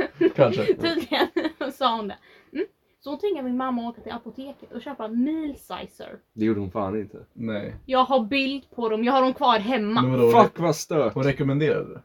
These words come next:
Speaker 1: Ja!
Speaker 3: Men vad,
Speaker 1: Hon
Speaker 3: det
Speaker 1: sa till min mamma att gå och köpa det. Alltså, jag har kvar dem hemma.
Speaker 3: Varför det?
Speaker 1: Alltså, det är ju så här,
Speaker 2: Du var ju,
Speaker 1: decilitermått typ.
Speaker 2: va?
Speaker 1: Alltså, en
Speaker 2: Du
Speaker 1: står
Speaker 2: var
Speaker 1: så
Speaker 2: ju
Speaker 1: här meat.
Speaker 2: aldrig så här asfet.
Speaker 1: Nej,
Speaker 2: Eller
Speaker 1: en står
Speaker 2: fet
Speaker 1: meat,
Speaker 2: ens.
Speaker 1: en
Speaker 3: Nej.
Speaker 1: står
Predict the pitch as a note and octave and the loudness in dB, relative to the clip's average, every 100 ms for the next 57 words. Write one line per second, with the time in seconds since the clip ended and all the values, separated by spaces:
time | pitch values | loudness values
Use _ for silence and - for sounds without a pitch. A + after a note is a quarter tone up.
0 | _ A#3+ A#3+ C#4+ D#4+ G#3 G3+ F3+ G3+ A3+ | _ 0 4 6 6 4 0 2 6 6
1 | C#4 C4 E4+ E4 D4+ E4 C#4+ C#4+ D4+ C4 | 6 4 4 4 4 4 4 2 -2 -2
2 | - E4 B3+ C4+ A#3+ A#3+ A#3+ C4 F4+ C#4 | -4 -2 -2 0 -2 2 0 2 2 2
3 | G#3 A3+ A#3 C4 C#4+ - D4 G#3 - C#4 | 2 -4 0 6 6 6 2 2 0 2
4 | C#4 G#3 C4+ D#4+ D#4+ E4 C4 A3+ G#3+ B2 | 6 6 6 4 2 2 0 0 -2 2
5 | C3+ E3+ F3 D#3+ A#3+ C4+ D#4+ - - A#2 | 2 4 8 8 6 0 -4 -4 -4 2
6 | B3+ E3+ E4 D3+ E3+ F#3 F3+ E3+ D3 C3+ | 2 4 4 4 6 8 8 8 8 6
7 | E3 F3+ C3 A2+ - A2+ G#2 - D#3 - | 2 2 0 -2 0 -2 -2 -10 -18 -18
8 | - _ _ - B3+ D4 F4+ - D#4+ C#4+ | -20 _ _ -4 0 4 6 6 6 6
9 | D#4+ D#4 D4+ - - D4 C#3 D#3+ D#3 C4+ | 4 4 0 -2 -4 2 4 4 2 2
10 | B3+ B3 | 2 2